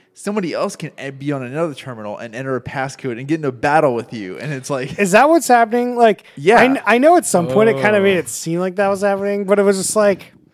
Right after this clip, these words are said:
Speaker 2: "Really? Is this how we're," like, so, like, you see this guy literally put this password in for, like, two, three minutes.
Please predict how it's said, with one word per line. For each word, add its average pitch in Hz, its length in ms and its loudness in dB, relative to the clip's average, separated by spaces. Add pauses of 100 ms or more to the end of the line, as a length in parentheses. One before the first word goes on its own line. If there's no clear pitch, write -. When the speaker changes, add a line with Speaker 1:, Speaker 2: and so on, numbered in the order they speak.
(360)
Speaker 2:
"Really? 208 800 4 (340)
Is 135 240 -8
this 202 180 0
how 247 120 6
we're," 233 340 4 (440)
like, 180 440 2
so, 202 220 2
like, 233 260 0
you 180 100 0
see 247 260 0
this 277 200 0
guy 156 400 0
literally 202 720 2
put 175 180 -6
this 170 120 -18
password 175 400 -4
in 160 100 -2
for, 160 160 -4
like, 139 200 -6 (300)
two, 190 160 2
three 151 180 -4
minutes. 101 400 -16